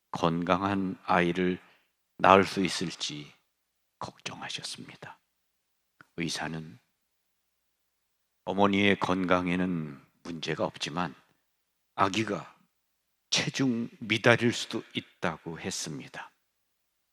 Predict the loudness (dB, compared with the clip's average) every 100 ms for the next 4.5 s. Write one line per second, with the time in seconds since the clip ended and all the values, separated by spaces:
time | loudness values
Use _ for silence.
0 | _ -18 -12 -10 -12 -12 -10 -8 -6 -8
1 | -10 _ _ _ _ _ _ _ -14 -14
2 | -14 -10 -8 -8 -8 -12 -14 -18 _ _
3 | _ _ -8 -8 -8 -10 -10 -10 -8 -8
4 | -12 -18 -20 -20